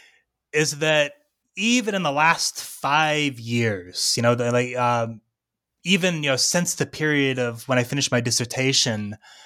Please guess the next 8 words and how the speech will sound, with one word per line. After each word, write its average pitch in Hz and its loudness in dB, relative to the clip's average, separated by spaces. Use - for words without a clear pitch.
there's 165 0
so 208 2
much 180 -2
more 139 2
research 123 0
that, 120 2
you 135 -4
know 113 2